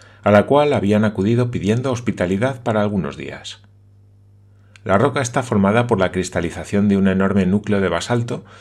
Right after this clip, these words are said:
que se fijó allí en los primeros periodos de formación de la corteza terrestre en fecha remotísima.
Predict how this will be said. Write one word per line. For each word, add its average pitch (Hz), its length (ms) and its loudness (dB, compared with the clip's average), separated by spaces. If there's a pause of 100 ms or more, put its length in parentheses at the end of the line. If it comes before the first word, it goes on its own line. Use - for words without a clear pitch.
(180)
que - 100 -4
se 104 160 0
fijó 117 300 -2
allí 131 220 0
en 123 100 -2
los 101 100 0
primeros 95 460 -2
periodos 92 420 -2
de 107 60 -4
formación 92 500 -4
de 107 80 2
la 101 100 0
corteza 87 480 -8
terrestre 110 600 -4 (320)
en 87 180 -6
fecha 127 400 -4
remotísima. 80 960 -6